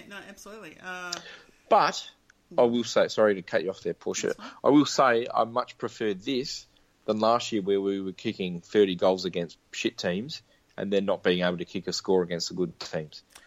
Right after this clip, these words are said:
Speaker 1: Yeah.
Speaker 2: Like, at least now we are, we, we've kept some really good teams to their lowest score of the year, uh, the last,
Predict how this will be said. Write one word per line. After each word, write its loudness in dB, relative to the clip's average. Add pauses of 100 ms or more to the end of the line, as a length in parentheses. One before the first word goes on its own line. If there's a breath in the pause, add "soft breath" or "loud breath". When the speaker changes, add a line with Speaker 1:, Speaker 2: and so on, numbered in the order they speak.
(160 loud breath)
Speaker 1:
Yeah. -2
Speaker 2:
Like, 0
at 2
least 2
now 6
we 4
are, 6
we, -2
we've -4
kept -4
some -6
really 6
good -2
teams -2
to 0
their 4
lowest 2
score 0
of -10
the -8
year, -2 (580 soft breath)
uh, -2
the -8
last, -2